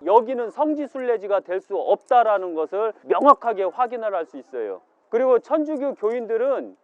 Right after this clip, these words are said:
반성을 해야 돼요. 얼굴을 들으면 안 되고 교황이 우리나라에 왔을 때 이제 여기를 성지순례지다라고 왔을 때 교황이 정확한 역사적인 사실만 알았어도 여기는 성지순례지로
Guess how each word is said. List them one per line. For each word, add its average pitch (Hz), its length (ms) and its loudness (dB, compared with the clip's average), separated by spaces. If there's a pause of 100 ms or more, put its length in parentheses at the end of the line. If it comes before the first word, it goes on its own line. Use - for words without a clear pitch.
반성을 262 560 2
해야 190 180 2
돼요. 147 500 -2 (380)
얼굴을 240 460 6
들으면 233 380 -4
안 170 180 0
되고 180 320 0 (100)
교황이 208 800 4
우리나라에 233 440 2
왔을 165 380 0
때 233 280 0 (260)
이제 165 280 0
여기를 202 340 0
성지순례지다라고 226 1200 -2
왔을 170 380 -6
때 185 320 -2 (540)
교황이 269 500 6
정확한 220 560 -4
역사적인 214 640 -2
사실만 254 560 -6
알았어도 175 720 -2 (420)
여기는 226 460 8
성지순례지로 202 1040 -6